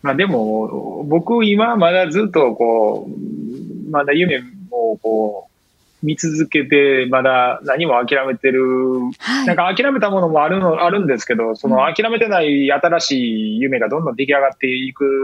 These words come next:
Speaker 1: んで、
Speaker 2: はい。
Speaker 1: 夢を追いかけてるという状態はあんま子供の頃とは変わってないんですよね。
Speaker 2: うん、うん。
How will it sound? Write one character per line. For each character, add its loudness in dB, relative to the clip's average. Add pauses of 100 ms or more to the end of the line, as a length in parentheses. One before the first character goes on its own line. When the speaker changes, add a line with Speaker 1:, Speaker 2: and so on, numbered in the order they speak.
(220)
Speaker 1:
ん -20
で、 -6 (280)
Speaker 2:
は -2
い。 -6 (640)
Speaker 1:
夢 2
を 4
追 4
い -2
か 0
け 2
て 2
る -2
と 2
い 2
う 0
状 2
態 0
は 0
あ 0
ん -6
ま 0
子 -2
供 0
の 0
頃 0
と 0
は -2
変 2
わ 0
っ -14
て 0
な 2
い 0
ん -4
で -12
す -18
よ -10
ね。 4
Speaker 2:
う 2
ん、 -2
う 0
ん。 -10